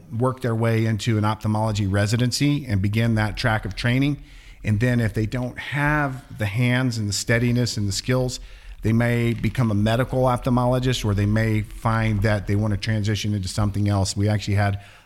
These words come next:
a member of our, uh, residency staff go that direction because it was just not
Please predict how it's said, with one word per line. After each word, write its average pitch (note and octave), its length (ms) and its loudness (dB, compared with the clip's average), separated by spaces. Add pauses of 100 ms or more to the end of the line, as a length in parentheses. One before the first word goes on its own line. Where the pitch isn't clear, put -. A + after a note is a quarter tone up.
a - 40 -10
member G#2 320 2
of F#2+ 80 0
our, G2+ 460 2
uh, F#2+ 260 0
residency G2 760 -4
staff G2 500 -4 (400)
go G#2+ 160 0
that G2 220 0
direction F#2 480 -4
because F#2 400 -6
it F#2 100 -8
was F#2 240 -6
just F#2+ 460 -2
not G2+ 480 0